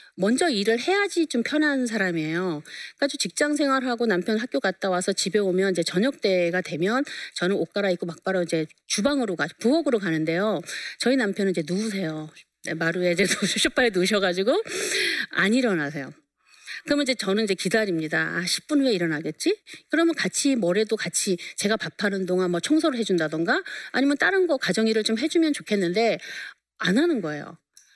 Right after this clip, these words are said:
그러면 제가 삼십 분, 한 시간 지나다가 밥하다 말고도 화를 내고, 그러니까 집을 나가기도 하고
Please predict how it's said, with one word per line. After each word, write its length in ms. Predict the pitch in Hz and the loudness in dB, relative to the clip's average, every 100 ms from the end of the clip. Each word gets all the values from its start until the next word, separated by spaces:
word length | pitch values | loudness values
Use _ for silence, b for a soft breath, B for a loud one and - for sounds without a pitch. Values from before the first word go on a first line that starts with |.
| b b b | b b b
그러면 280 | - 302 302 | 0 2 2
제가 220 | 262 202 202 | 2 0 2
삼십 400 | 294 294 - - | 2 2 -2 -2
분, 120 | 220 | 0
한 140 | 233 | 0
시간 240 | 226 214 202 | 2 2 0
지나다가 460 | - 170 160 165 | 0 0 0 -2
밥하다 420 | 208 - - 196 185 | -4 -6 -4 -2 0
말고도 360 | 170 160 190 | -2 -2 -2
화를 260 | 233 277 247 | -2 0 0
내고, 240 | 165 160 - _ _ _ _ _ _ _ | 0 -8 -18 _ _ _ _ _ _ _
그러니까 160 | 190 - | -2 0
집을 260 | 202 202 | 0 0
나가기도 440 | 170 165 175 170 175 | 0 0 -2 0 -2
하고 360 | 160 180 415 | -4 0 -2